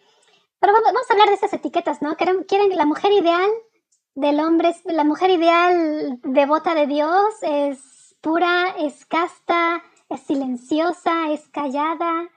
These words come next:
Y seguramente a ti, madre desnaturalizada, te han llamado muchas cosas. O te están diciendo, "Debería ser más así, debería ser más,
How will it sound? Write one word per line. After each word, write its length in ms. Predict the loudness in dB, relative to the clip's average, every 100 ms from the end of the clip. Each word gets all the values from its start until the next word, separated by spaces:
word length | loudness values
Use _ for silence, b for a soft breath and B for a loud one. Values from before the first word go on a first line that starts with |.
| _ -6
Y 80 | -4
seguramente 560 | 0 2 4 4 2 0
a 100 | -2
ti, 220 | 0 0
madre 320 | 0 -2 -2
desnaturalizada, 800 | -4 -6 -8 -4 -4 -4 -2 -2
te 160 | -2 -2
han 400 | -2 -6 -12 _
llamado 460 | 2 4 4 2 2
muchas 380 | 0 -4 -6
cosas. 340 | -6 -4 -4 -4
O 80 | -8
te 120 | -8
están 240 | -6 -6
diciendo, 280 | -4 -2 -2
"Debería 380 | -2 -2 0 0
ser 200 | -2 -6
más 200 | -8 -10
así, 400 | -4 0 2 2
debería 400 | -2 -2 -4 -4
ser 200 | -6 -8
más, 280 | -8 -10